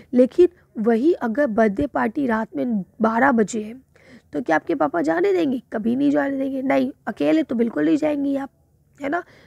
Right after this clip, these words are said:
तो यहाँ क्या हो जाएगा, इम्पॉसिबल। हमारे फ्रेंड्स कहते हैं ना कि "चलो ये काम हम करते हैं", हम क्या कहते हैं, "नहीं, ये तो इम्पॉसिबल है, ये तो नहीं हो सकता", है ना? तो वही चीज़ें हैं। तो हर काम के तीन पहलू होते हैं, या तो वो हो जाता है, या वो हो सकता है, नहीं भी हो सकता है,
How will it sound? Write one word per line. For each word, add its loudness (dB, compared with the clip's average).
तो -2
यहाँ 2
क्या -4
हो -2
जाएगा, -2
इम्पॉसिबल। -8
हमारे -2
फ्रेंड्स -2
कहते -2
हैं 2
ना 2
कि 2
"चलो 2
ये 4
काम 0
हम -4
करते -2
हैं", -4
हम -8
क्या -4
कहते -2
हैं, -4
"नहीं, 0
ये 2
तो -4
इम्पॉसिबल -2
है, 0
ये -6
तो -4
नहीं -4
हो -6
सकता", -18
है 0
ना? 0
तो -2
वही 4
चीज़ें 2
हैं। 0
तो -20
हर 2
काम -4
के 0
तीन 0
पहलू -4
होते -4
हैं, 0
या 2
तो -6
वो -2
हो -2
जाता 0
है, 0
या 4
वो -2
हो -2
सकता -2
है, 0
नहीं -4
भी 2
हो 4
सकता -8
है, -2